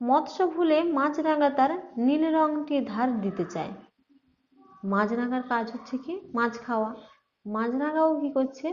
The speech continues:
মাছ খাওয়া ভুলে তার নীল রংটা যেন কবিকে রং করার জন্য ধার দিতে চাইছে, ছবি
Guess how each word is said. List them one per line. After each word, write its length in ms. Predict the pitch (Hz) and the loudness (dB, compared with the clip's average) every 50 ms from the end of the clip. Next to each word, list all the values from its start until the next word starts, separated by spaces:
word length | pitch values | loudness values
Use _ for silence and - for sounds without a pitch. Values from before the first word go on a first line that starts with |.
| 359 277 233 | -2 -2 -2
মাছ 180 | 208 208 208 208 - - | 0 -2 -4 -6 -8 -8
খাওয়া 220 | - 240 226 254 247 220 - | -6 -2 0 2 2 2 0
ভুলে 300 | - 214 226 226 220 214 254 - - - - | -2 -2 0 0 2 0 0 -2 -6 -8 -6
তার 140 | 233 233 233 208 202 | -4 -2 0 0 0
নীল 180 | 208 214 226 233 226 214 | 0 0 0 0 0 0
রংটা 320 | 196 190 185 196 196 214 208 208 | -2 -2 -2 -4 -4 -4 -4 -4
যেন 120 | 190 185 220 262 262 | -4 -4 -4 -4 -4
কবিকে 380 | - 190 180 185 196 196 - 277 285 277 - - - _ _ _ _ _ _ _ _ | -4 -4 -4 -4 -6 -4 -4 -4 -4 -4 -6 -12 -18 _ _ _ _ _ _ _ _
রং 220 | - - 202 202 220 240 247 - | -10 -8 -6 -4 -4 -4 -4 -2
করার 240 | 226 208 196 175 170 - | -2 0 -2 -2 -4 -4
জন্য 160 | - 196 208 247 254 240 - | -6 -4 -4 -4 -4 -6 -6
ধার 160 | 202 214 196 185 185 | -6 -4 -4 -4 -6
দিতে 180 | 196 185 - 185 180 - | -6 -6 -6 -6 -6 -6
চাইছে, 280 | 175 - - - - 190 - | -6 -8 -8 -8 -12 -16 -6
ছবি 200 | - 214 202 214 | -6 -4 -2 -2